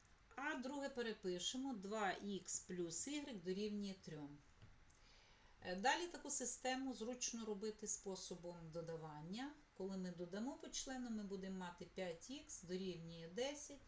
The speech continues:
тому ікс дорівнює два. Десять поділили на п'ять. Ми знайшли ікс. Для того, щоб знайти y, підставимо знайдене значення в будь-яке рівняння системи.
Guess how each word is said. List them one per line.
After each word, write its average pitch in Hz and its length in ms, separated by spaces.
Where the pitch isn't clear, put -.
тому 202 240
ікс 294 300
дорівнює 220 680
два. 156 460
Десять 208 360
поділили 165 460
на 160 140
п'ять. - 440
Ми 294 100
знайшли 247 440
ікс. 311 500
Для 196 120
того, 220 180
щоб 202 200
знайти 196 360
y, 294 260
підставимо 196 640
знайдене 180 540
значення 269 460
в 170 100
будь-яке 220 420
рівняння 185 460
системи. 160 640